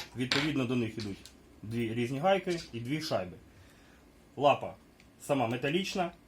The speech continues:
на ній одягнута резиночка. Резиночку, якщо можна зняти, подивитися.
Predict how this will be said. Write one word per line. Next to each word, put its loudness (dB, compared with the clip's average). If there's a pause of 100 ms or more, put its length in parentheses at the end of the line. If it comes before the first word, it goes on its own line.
(140)
на 0
ній 2
одягнута 0
резиночка. -4 (380)
Резиночку, -8
якщо -10
можна -8
зняти, -10
подивитися. -12